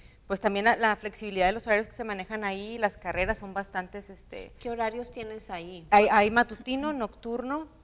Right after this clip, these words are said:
Speaker 1: este, vespertino también, y también hay sabatino, o sea,
Speaker 2: ¿Todos los horarios?
Speaker 1: todos los
Speaker 2: Sí.
Speaker 1: horarios.
Speaker 2: ¿No descansan?
Speaker 1: No. <laughs>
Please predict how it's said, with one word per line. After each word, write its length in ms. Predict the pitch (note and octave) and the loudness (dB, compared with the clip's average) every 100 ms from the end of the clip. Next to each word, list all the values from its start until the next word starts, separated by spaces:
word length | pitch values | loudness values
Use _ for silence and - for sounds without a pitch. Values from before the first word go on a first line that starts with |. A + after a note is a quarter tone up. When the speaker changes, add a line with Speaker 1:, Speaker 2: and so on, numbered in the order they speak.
| - - | -20 -20
Speaker 1:
este, 400 | - F3+ F3 - | -12 -12 -12 -12
vespertino 560 | F#3 G3 G3 G3 G#3+ A#3 | -2 -2 2 0 2 -4
también, 380 | A#3 A3+ A3 A#3 | 0 0 2 0
y 100 | A3 | -4
también 340 | - G3 F#3+ | -6 -4 -2
hay 100 | G#3 | -2
sabatino, 580 | A3+ A#3+ F#3 - F3+ D3+ - - - | -2 2 2 0 -12 -12 -18 -20 -18
o 120 | - | -12
sea, 320 | F3+ G3 F3 - | -4 4 4 4
Speaker 2:
¿Todos 200 | A#3 B3 | -4 -2
los 200 | C#4+ C4 | 0 0
horarios? 500 | A#3 A3+ B3 B3 A3+ - | 2 2 2 -2 -10 -6
Speaker 1:
todos 240 | - G3 A3 | 4 6 6
los 120 | A#3+ | 2
Speaker 2:
Sí. 60 | C#4 | 4
Speaker 1:
horarios. 260 | A3 G3 | 6 4
Speaker 2:
¿No 60 | A#3+ | 0
descansan? 540 | B3 - B3+ C4 A3 G3+ - | -4 -4 -6 -6 -14 -16 -20
Speaker 1:
No. 240 | - F3+ D3+ - _ _ | -14 -14 -16 -20 _ _
<laughs> 80 | - | -16